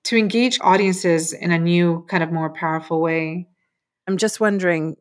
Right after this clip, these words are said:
Speaker 2: where generally do you think it will be in the next ten, twelve years in terms of A R V R and its daily use in our lives?
Speaker 1: It's only gonna grow,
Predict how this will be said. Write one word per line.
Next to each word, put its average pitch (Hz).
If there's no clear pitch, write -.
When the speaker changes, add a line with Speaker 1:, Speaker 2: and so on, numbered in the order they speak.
Speaker 2:
where 196
generally 175
do 147
you 156
think 156
it 160
will 143
be 160
in 147
the 147
next -
ten, 156
twelve 107
years -
in 170
terms 156
of 151
A 151
R 143
V 151
R -
and 143
its -
daily 156
use 143
in 143
our 127
lives? -
Speaker 1:
It's -
only 208
gonna 175
grow, 175